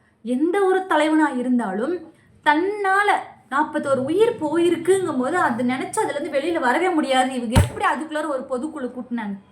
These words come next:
சரியா? முப்பது நாள் அமைதியா இருந்த என் தலைவன், அமைதியெல்லாம் இல்ல, அவருக்கு, அவர் முப்பத்தோராவது நாள் மட்டும் அவர் வந்து அப்படியே பேசி தள்ளிட்டாரா? சொல்லுங்க.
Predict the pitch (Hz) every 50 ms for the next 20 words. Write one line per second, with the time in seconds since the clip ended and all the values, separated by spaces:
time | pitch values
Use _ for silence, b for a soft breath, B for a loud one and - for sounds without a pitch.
0 | B B B B B B B B B - 302 285 262 254 311 - - - 381 370
1 | 311 277 311 359 381 349 277 254 277 311 320 320 330 320 294 254 254 262 262 254
2 | 233 233 214 254 233 233 247 240 240 208 - - - _ _ _ - 240 262 302
3 | 311 294 277 254 285 294 269 240 226 196 - - 208 240 233 - - - _ _
4 | - - - 254 262 262 - 226 262 285 302 320 349 349 349 311 285 269 262 285
5 | 294 285 262 262 254 302 262 240 233 226 233 247 247 240 196 240 247 - 269 294
6 | 285 - 220 - 220 220 240 220 226 196 190 214 302 - - - - - - -
7 | - B B B B B - 427 427 440 320 220